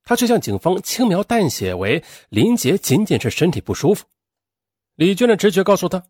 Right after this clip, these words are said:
江哲是在瞒天过海。没想到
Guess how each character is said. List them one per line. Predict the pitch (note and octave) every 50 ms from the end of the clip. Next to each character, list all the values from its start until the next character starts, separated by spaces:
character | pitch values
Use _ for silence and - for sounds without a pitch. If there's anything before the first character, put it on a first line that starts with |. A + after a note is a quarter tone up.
| _ _ _ _ _ _ _ _
江 | - C3 C3 D3+ C#3+
哲 | - A2 G2 B2+ - - -
是 | - - -
在 | - A#2 G2
瞒 | F2+ F#2+ G2+ B2+
天 | A#2+ - C3 C3 C3
过 | - E3+ C#3+ F#2+
海。 | - - - - - - - - _ _ _ _ _ _ _ _ _ _ _ _ _ _ _
没 | C#3 A2+ G#2 A2 A2
想 | G#2 - A2 F2+ F2+ F2
到 | G2 F#2